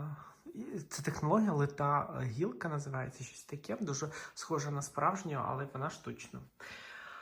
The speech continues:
От, спробували, тому що ми думаємо, чи купувати ялинку таку, чи не купувати.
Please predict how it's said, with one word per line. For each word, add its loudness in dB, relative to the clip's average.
От, 10
спробували, 8
тому -2
що 0
ми 2
думаємо, 2
чи 0
купувати 4
ялинку 4
таку, -2
чи -4
не 2
купувати. 4